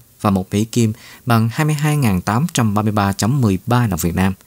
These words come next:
Giá dầu thô W T I là chín mươi bảy chấm tám mươi hai Mỹ Kim một thùng và giá dầu thô Brent là một trăm lẻ một chấm năm Mỹ Kim một thùng. Giá vàng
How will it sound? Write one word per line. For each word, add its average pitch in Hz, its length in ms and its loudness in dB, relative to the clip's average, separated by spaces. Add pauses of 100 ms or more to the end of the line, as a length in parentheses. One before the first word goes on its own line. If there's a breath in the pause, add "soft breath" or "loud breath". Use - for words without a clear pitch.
(500 loud breath)
Giá 147 220 0
dầu 131 380 -2
thô 131 240 -2
W 139 300 -2
T - 80 -6
I 131 120 0
là 127 220 0
chín 127 160 0
mươi 151 100 2
bảy 95 200 0
chấm 131 380 -2
tám 143 200 0
mươi 127 120 0 (100)
hai 131 160 0
Mỹ 98 120 0
Kim 104 160 0
một 95 140 -4
thùng 107 220 0 (380 loud breath)
và 110 200 2
giá 113 220 0
dầu 127 240 -2
thô 117 240 2
Brent 120 260 0
là 95 60 0
một 90 240 -2
trăm 101 200 0
lẻ 90 140 2
một 104 420 0
chấm 131 280 0
năm 123 200 2
Mỹ 90 80 0
Kim 95 160 0
một 85 120 -4
thùng. 92 180 -8 (540 loud breath)
Giá 120 120 0
vàng 104 260 -2